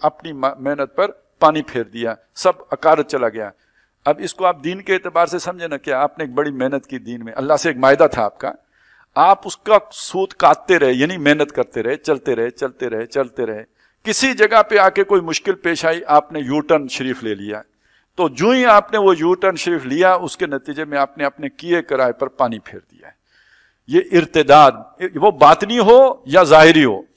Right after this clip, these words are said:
आपने एलानिया कह दिया, "मैं अल्लाह की से इनकारी हो गया हूं", या आपने अंदर अंदर तो आप हो गए, ऊपर से इकरार नहीं किया, लेकिन अल्लाह से तो नहीं छुपा।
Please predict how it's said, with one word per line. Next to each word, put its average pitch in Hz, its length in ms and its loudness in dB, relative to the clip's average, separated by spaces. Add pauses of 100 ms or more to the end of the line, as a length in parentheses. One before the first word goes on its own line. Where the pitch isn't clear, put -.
(100)
आपने 165 320 0
एलानिया 156 460 4
कह 247 200 4
दिया, 240 280 4
"मैं 196 200 4
अल्लाह 175 240 6
की 175 180 -4
से 170 200 -6 (100)
इनकारी 151 360 -2
हो 208 120 4
गया 220 140 -2
हूं", 233 180 -2 (340)
या 127 260 4
आपने 190 760 2
अंदर 226 420 4
अंदर 202 320 2
तो 202 160 -2
आप 170 240 4
हो 170 120 4
गए, 208 320 4 (140)
ऊपर 180 260 0
से 185 160 -2
इकरार 151 360 0
नहीं 175 180 -10
किया, 151 340 -4 (160)
लेकिन 143 220 -10
अल्लाह 151 260 2
से 165 120 0
तो 196 120 0
नहीं 226 100 -4
छुपा। 185 500 -4